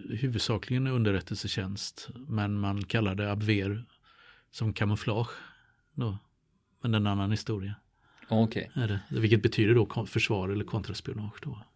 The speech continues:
Speaker 2: Mm.
Speaker 1: Mm.
Speaker 2: För Abwehr,
Speaker 1: Ja.
Speaker 2: de hade, de snappade upp att det förekom radiotrafik mellan Paris och London.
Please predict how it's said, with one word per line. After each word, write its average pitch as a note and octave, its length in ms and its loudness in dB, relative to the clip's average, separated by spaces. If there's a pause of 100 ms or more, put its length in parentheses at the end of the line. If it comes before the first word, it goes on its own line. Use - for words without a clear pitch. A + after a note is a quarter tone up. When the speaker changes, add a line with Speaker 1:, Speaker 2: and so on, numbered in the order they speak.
(140)
Speaker 2:
Mm. G2+ 140 4
Speaker 1:
Mm. G#2 280 -4 (320)
Speaker 2:
För B2 280 2
Abwehr, A#2+ 520 6
Speaker 1:
Ja. A2 280 4 (100)
Speaker 2:
de B2 200 8
hade, A2 380 4 (320)
de A#2 240 2
snappade B2+ 360 4
upp - 120 4
att - 80 0
det G#2 80 -4
förekom G#2 380 4
radiotrafik A#2 680 4
mellan G#2 260 4
Paris G2+ 280 0
och G#2 60 2
London. G2+ 460 0